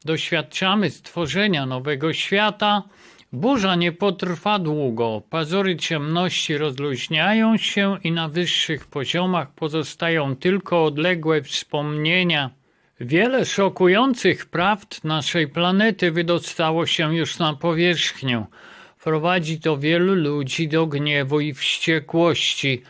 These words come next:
Możecie to uspokoić, bo to jest boski plan. Wszystko zależy od woli Stwórcy oraz czasu. Jeśli to, co widzicie wokół siebie, nie wydaje się boskie, to nie znaczy, że tak nie jest.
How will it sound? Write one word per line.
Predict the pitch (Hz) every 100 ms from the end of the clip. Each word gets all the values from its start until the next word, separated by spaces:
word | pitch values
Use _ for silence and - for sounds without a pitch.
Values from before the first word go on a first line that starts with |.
| - - _ _
Możecie | 151 185 190 233 226 208
to | 208
uspokoić, | 220 - - 202 - 226 220 196 143 -
bo | 156
to | 156 170
jest | 175 151 143
boski | 139 147 - - 165 160
plan. | 147 156 135 120 110 104 _ _ - _
Wszystko | - 214 196 - 156
zależy | 135 143 160 175 160 196
od | 185 175 147
woli | 170 190 156 120
Stwórcy | - - 170 185 180 - 202 -
oraz | 160 170 160 -
czasu. | - - 185 170 151 - 151 135 131 - - - - -
Jeśli | 170 262 - - 151 131
to, | - 208 214
co | - 180 151
widzicie | 160 139 175 262 - 156
wokół | 147 156 156 - 156 139
siebie, | - 180 214 226 156 139
nie | 143
wydaje | 135 156 151 165 170 165
się | - 196 196
boskie, | 208 208 - - 180 175
to | 190
nie | 214 214
znaczy, | 156 147 131 - 156
że | 151
tak | 147 165 156 180
nie | 175 190
jest. | 151 123 - - -